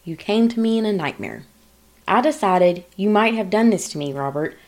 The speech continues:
so I looked at the rules on the internet. Everything I read made me believe I followed your rules.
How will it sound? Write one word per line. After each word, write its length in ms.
so 180
I 100
looked 280
at 100
the 100
rules 300
on 140
the 60
internet. 540
Everything 480
I 80
read 340
made 240
me 120
believe 520
I 100
followed 420
your 160
rules. 480